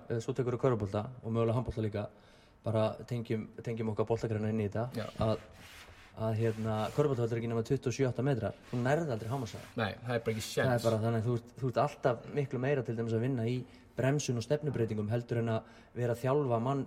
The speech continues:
Speaker 1: upp í einhverjum hámarkshraða.
Speaker 2: Já.
Speaker 1: Þú ert kannski hraður leikmaður, kannski þrjár til fjórar sekúndur yfir völlinn.
Speaker 2: Já, og
Speaker 1: Og hann,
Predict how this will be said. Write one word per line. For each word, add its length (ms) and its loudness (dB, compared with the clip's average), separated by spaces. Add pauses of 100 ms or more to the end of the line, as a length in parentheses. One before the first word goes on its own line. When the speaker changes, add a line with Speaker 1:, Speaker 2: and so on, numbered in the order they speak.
Speaker 1:
upp 220 -2
í 60 2
einhverjum 320 0
hámarkshraða. 480 -4
Speaker 2:
Já. 100 -6
Speaker 1:
Þú 80 2
ert 100 0
kannski 300 0 (260)
hraður 300 4
leikmaður, 420 2
kannski 380 0 (640)
þrjár 320 4 (200)
til 280 2 (540)
fjórar 360 4
sekúndur 420 2
yfir 140 2
völlinn. 400 0
Speaker 2:
Já, 160 -6 (260)
og 320 4
Speaker 1:
Og 60 0
hann, 160 4